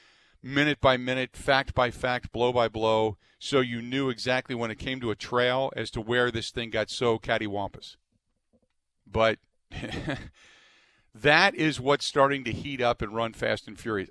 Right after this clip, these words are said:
I don't personally believe that. I have said from the very beginning that I would almost bet my house. As a matter of fact, I would.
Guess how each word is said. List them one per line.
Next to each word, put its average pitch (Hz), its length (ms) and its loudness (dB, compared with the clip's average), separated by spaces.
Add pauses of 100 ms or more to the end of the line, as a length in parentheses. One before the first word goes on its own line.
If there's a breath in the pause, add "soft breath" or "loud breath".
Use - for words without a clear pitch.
I 156 220 4
don't 180 300 4
personally 135 580 -2
believe 101 340 -8
that. - 220 -18 (1000)
I 135 180 4
have 151 180 0
said 135 260 0
from 117 160 -8
the 110 80 -4
very 120 380 -2
beginning 107 440 -10 (920)
that 113 300 2 (100)
I 131 280 4
would 117 360 -2
almost 127 600 0
bet 127 180 0
my 123 200 0
house. 107 260 -2
As 139 100 -4
a - 20 -12
matter 196 160 2
of - 40 -4
fact, 156 180 -2
I 123 60 2
would. 98 320 -6